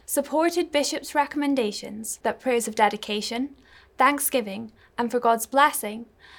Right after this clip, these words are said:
may be offered for those who have been through a same-sex civil ceremony. Same-sex weddings will still not be allowed in churches. The motion was approved by a majority in the House of Clergy,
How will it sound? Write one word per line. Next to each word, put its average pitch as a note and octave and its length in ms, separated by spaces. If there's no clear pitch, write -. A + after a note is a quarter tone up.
may B3 180
be D4 180
offered A#3 400
for A#3 120
those A#3 480
who B3+ 100
have A#3 120
been A#3 200
through A3 160
a G#3+ 80
same-sex C4+ 760
civil G#3 280
ceremony. G3+ 640
Same-sex B3 680
weddings G#3+ 640
will C4 80
still D4 320
not D#4+ 220
be C#4+ 80
allowed G#3 400
in G#3+ 120
churches. - 680
The C4+ 80
motion B3 420
was A#3 140
approved G#3+ 420
by A3 160
a A3+ 60
majority C4 680
in A3+ 100
the A3+ 60
House B3+ 320
of D4+ 140
Clergy, G#3 560